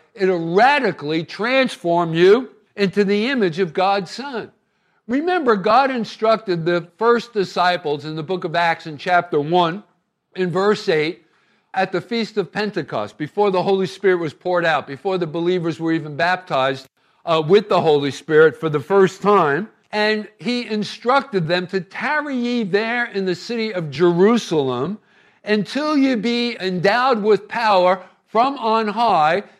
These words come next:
and ye shall be witnesses unto me." Witnesses of what?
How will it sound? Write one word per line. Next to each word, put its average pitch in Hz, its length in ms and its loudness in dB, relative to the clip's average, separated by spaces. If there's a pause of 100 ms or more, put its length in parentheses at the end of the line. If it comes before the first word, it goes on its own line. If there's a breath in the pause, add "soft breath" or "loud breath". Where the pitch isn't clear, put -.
(180 soft breath)
and 202 320 -2
ye 277 240 0
shall 226 380 0
be 214 240 0
witnesses 196 880 0
unto 247 400 0
me." 147 280 -2
Witnesses 311 560 -8
of 294 120 -8
what? 311 420 -4